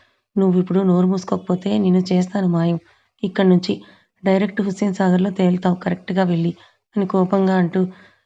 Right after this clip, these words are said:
ముసుగు తన్ని పడుకుంటుంది ఐసు. అద్విని కూడా ఆ దుప్పట్లోకి లాగి తన దగ్గరికి లాక్కొని చెయ్యి వేసి పడుకుంటుంది ఐసు. "నీకెందుకులే శ్రమ, నేను ఎలాగో రేపు మార్నింగ్ వెళ్ళిపోతున్నానులే"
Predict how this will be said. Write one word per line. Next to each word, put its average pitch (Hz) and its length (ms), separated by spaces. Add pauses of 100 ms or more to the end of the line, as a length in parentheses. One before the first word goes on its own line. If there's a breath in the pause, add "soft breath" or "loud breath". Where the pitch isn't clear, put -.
(120 loud breath)
ముసుగు 196 260
తన్ని 196 240
పడుకుంటుంది 185 640
ఐసు. 175 260 (520 loud breath)
అద్విని 185 380
కూడా 180 320
ఆ 196 140
దుప్పట్లోకి 180 640
లాగి 170 360 (500 soft breath)
తన 190 140
దగ్గరికి 185 480
లాక్కొని 180 480 (500 soft breath)
చెయ్యి 214 280
వేసి 208 340
పడుకుంటుంది 185 640
ఐసు. 165 280 (600 loud breath)
"నీకెందుకులే 196 580
శ్రమ, 180 260 (460 soft breath)
నేను 190 180
ఎలాగో 185 260
రేపు 196 220
మార్నింగ్ 185 360
వెళ్ళిపోతున్నానులే" 175 720